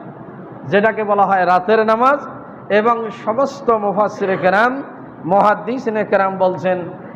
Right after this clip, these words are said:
এই নামাজকে বলা হয় তাহাজ্জুদের নামাজ। জোরে বলি সুবহানাল্লাহ।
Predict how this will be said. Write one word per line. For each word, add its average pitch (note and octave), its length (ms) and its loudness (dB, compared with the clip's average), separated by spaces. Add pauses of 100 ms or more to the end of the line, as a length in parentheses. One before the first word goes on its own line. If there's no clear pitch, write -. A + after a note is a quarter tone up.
এই F#3 260 2
নামাজকে F#3 480 -2
বলা F#3 220 2
হয় F3 200 4 (100)
তাহাজ্জুদের F3 680 -2
নামাজ। B2 300 -4 (540)
জোরে F#3+ 180 4
বলি F#3 220 4
সুবহানাল্লাহ। D3+ 640 2